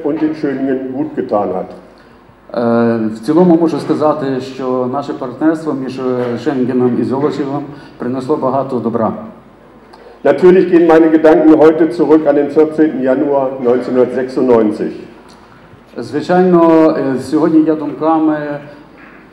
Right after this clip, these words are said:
Speaker 2: чотирнадцятого січня тисяча дев'ятсот дев'яносто шостого року.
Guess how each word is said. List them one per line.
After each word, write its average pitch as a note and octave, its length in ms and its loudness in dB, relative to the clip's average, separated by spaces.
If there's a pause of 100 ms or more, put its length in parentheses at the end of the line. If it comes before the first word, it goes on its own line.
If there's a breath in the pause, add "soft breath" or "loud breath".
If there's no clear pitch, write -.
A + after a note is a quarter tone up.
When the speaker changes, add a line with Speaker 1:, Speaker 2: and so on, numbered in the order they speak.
(120)
Speaker 2:
чотирнадцятого C#3 840 -2
січня D#3 340 4
тисяча C#3 300 -2
дев'ятсот B2+ 280 -2
дев'яносто B2 380 0
шостого A#2 360 -4
року. B2 340 0